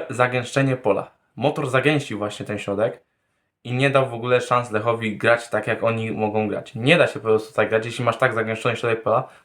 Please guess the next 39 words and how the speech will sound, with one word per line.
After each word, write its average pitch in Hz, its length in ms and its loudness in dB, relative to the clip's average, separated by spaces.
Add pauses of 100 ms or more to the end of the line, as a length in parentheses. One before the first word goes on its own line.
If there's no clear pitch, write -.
to 131 100 -2
musisz 151 420 0
po 143 120 -4
prostu, 147 340 2
no, 151 140 6
rzucać 131 360 2
dośrodkowania. 135 680 2
A 110 80 2
wiemy, 135 260 6
że 110 100 -2
dośrodkowania 120 600 0
w 110 40 0
Lechu 120 220 2
to 110 100 -2
jest 110 140 -2
temat 104 300 0
rzeka 120 200 2
i 104 180 0
nigdy 123 220 4
się - 140 -8
nam 107 140 0
nie 107 80 -2
udaje 104 300 2 (380)
po 120 80 -4
dośrodkowaniach. 113 640 -2
Przypomnijcie 107 500 -4
sobie 104 200 0
Rumaka 101 340 -4
w - 60 -14
poprzednim 101 400 -6
roku. - 400 -4 (260)
Więc 127 500 2
po - 120 -14
prostu, 127 560 -4
no, 127 160 0
Motor 123 640 0
wykorzystał 117 960 -2
swoje 117 320 -2
okazje. 135 420 2